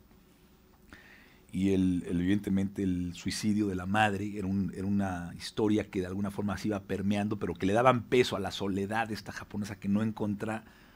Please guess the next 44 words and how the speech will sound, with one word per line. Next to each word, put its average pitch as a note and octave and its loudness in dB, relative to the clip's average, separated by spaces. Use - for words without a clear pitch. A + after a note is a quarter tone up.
a A2 -4
lo G#2+ 2
largo A2 6
de G#2 2
la G2 0
película G2+ 0
quién, G#2 -2
hasta F#2 -8
que - -4
llegan G#2+ 0
estos G2 -8
chicos - -10
y E2+ -6
le E2+ -8
toman G2 -4
la F#2 -8
droga F#2 -6
y, F2 -10
y F2+ -4
entonces F#2+ -8
descubre G#2 -4
cómo, F#2 -8
o - -6
sea, C3 4
lo C3 10
que C3 8
quiero E3+ 12
decir B2+ 8
es, - 2
es, - 4
lo A2 2
que - -8
tú - -2
estás C3+ 4
diciendo A#2+ 6
es - 0
muy A#2 6
importante A2+ 0
porque G2+ -2
tuve D3 10
que C3+ 2
encontrar A#2+ 4
cómo C#3 8
generar B2 2